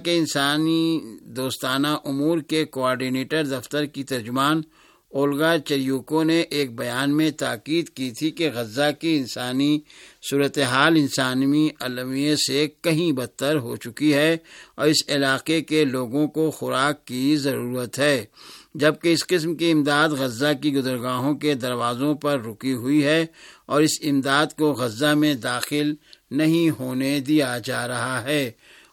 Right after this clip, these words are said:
انہوں نے کہا کہ تمام فریقوں سے پرزور اپیل کی جاتی ہے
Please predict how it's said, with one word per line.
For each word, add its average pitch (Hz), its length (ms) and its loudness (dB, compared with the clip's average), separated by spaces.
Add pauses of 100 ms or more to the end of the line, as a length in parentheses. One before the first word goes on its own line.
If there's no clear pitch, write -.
انہوں 160 280 4
نے 175 160 4
کہا 156 380 2
کہ 175 240 0 (100)
تمام 147 380 0
فریقوں 139 440 -2
سے 165 220 -2
پرزور 131 600 -4
اپیل 151 400 -2
کی 135 220 -6
جاتی 123 480 0
ہے 156 240 4